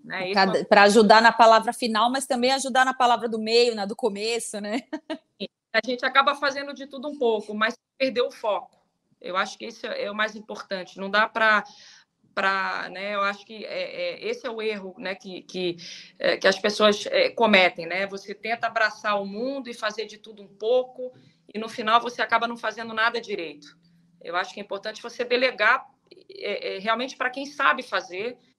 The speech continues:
Speaker 1: e pra quem tem a, a, o expertise necessário. É, claro que assim, né, você precisa, é, é, é, como você falou, né, é, você tem que dar o, o toque final ali, é seu, sem dúvida nenhuma. Mas você, é, é, delegar,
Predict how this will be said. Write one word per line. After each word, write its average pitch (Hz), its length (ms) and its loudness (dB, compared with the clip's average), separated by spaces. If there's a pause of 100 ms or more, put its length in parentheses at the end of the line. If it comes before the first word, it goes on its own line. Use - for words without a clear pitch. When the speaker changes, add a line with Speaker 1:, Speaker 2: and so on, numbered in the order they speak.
(140)
Speaker 1:
e 254 60 -16
pra 247 160 -2
quem 262 200 -10
tem 294 360 -8
a, 214 380 -4
a, - 60 -14
o 190 220 -12
expertise 202 560 -10 (140)
necessário. 170 500 -10 (1040)
É, - 80 -14 (520)
claro 240 220 6
que 277 80 -4
assim, 240 200 -6
né, 196 140 -4
você 202 280 -10
precisa, 247 480 -6 (340)
é, 190 120 -6
é, 175 640 -4
é, 165 40 -10
como 196 140 -18
você 220 140 -14
falou, 190 340 -2
né, 175 360 -2
é, 175 40 -2
você 180 280 -8
tem 214 200 -12
que 226 80 -18
dar 208 200 2
o, 226 360 -6
o 208 60 -10
toque 233 340 0
final 202 460 2
ali, 214 260 -8
é 285 60 -10
seu, 185 400 -10 (120)
sem 180 220 -16
dúvida 208 280 -10
nenhuma. 180 420 -8 (520)
Mas 185 540 6
você, 233 460 -2 (320)
é, 196 340 0
é, 180 40 -4
delegar, 214 680 2